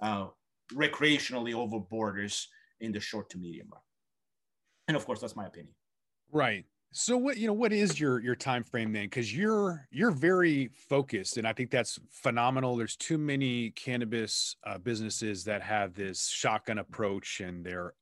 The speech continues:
Speaker 2: incapable of focusing. You almost have a hyper focus, 'cause I would think it would make sense for you to import your own product from Colombia and distribute it through,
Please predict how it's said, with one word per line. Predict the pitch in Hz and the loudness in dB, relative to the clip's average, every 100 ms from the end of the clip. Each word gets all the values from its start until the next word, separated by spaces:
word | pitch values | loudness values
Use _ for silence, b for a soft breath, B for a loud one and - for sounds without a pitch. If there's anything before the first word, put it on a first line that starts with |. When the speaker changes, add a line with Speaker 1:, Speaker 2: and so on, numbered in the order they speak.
| _ _ _ | _ _ _
Speaker 2:
incapable | 117 110 98 147 151 131 92 92 | -4 -4 -4 0 0 0 -6 -8
of | 85 | -10
focusing. | - 92 - 87 - 85 82 _ B B B B B 143 | -10 -10 -10 -12 -10 -12 -16 _ B B B B B 4
You | 254 | 6
almost | 175 143 | 6 4
have | 98 | -2
a | |
hyper | - 120 113 92 | 0 0 -2 -8
focus, | 98 85 85 - - - B B B B | -10 -12 -10 -8 -10 -12 B B B B
'cause | 131 | 4
I | 156 | 4
would | 208 156 139 | 6 2 2
think | 135 131 | 0 0
it | |
would | 110 113 | 0 -2
make | 113 113 | 0 -2
sense | - 123 110 107 | -2 -2 -2 -4
for | - 113 | -6 -2
you | 110 | 0
to | 107 | -2
import | 127 123 - 120 - | -2 -6 -2 -4 -4
your | 110 104 110 | -6 -2 -2
own | 110 | -2
product | - 120 107 104 | 0 2 2 0
from | - 104 | -6 -8
Colombia | - 110 110 104 104 | -6 -4 -4 -2 -4
and | 98 | -4
distribute | 98 - 113 98 101 | -8 -4 -4 -2 -4
it | 98 - | -6 -8
through, | - 107 101 95 | -4 -2 0 -2